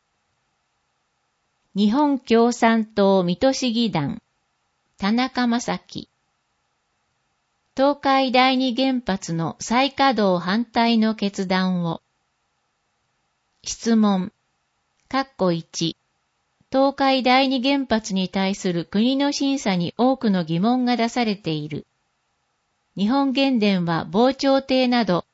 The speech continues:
工事資料の重要部分を非公開とし、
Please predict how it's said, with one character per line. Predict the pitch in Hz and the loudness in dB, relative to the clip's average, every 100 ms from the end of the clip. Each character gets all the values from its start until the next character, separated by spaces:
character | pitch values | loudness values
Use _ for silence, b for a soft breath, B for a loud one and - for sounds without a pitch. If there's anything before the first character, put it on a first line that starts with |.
| _ | _
工 | - 277 285 | -2 2 2
事 | 269 | 0
資 | - 269 | -4 0
料 | 254 226 | 2 2
の | 185 175 | 2 -2
重 | 160 233 254 | -2 0 2
要 | 254 247 | 2 2
部 | 247 | 0
分 | 214 202 165 | 0 -2 -2
を | 175 | -4
非 | - | -4
公 | - 277 | 0 0
開 | - 185 170 | 0 -4 -2
と | 165 | -6
し、 | 175 - 156 | -6 -6 -6